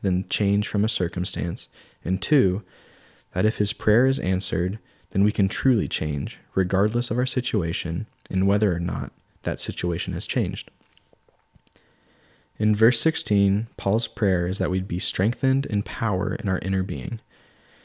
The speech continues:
power that we would be changed within the depth of our soul. You know, that part of us that makes us who we are, that's what Paul's praying for.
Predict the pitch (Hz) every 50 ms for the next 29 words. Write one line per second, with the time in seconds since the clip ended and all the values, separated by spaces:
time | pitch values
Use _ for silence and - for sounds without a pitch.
0 | _ _ _ _ _ - - - 110 117 127 127 120 87 90 104 104 104 104 104
1 | 95 90 - - - 110 104 104 110 117 - 113 104 - 104 95 87 87 98 -
2 | 92 101 - - - - - 101 98 95 92 - - - - - - - 117 -
3 | _ _ _ _ _ _ _ _ _ _ _ _ _ _ _ _ _ _ - 101
4 | 104 107 107 113 113 117 110 - 95 69 - - 117 110 110 110 110 110 - -
5 | 87 69 90 98 98 - 98 95 - - 98 92 92 92 101 107 117 123 120 -
6 | - _ _ _ _ _ _ - 95 98 - - - - - - 85 90 92 90
7 | - - - 90 82 80 80 80 - - - - - 113 113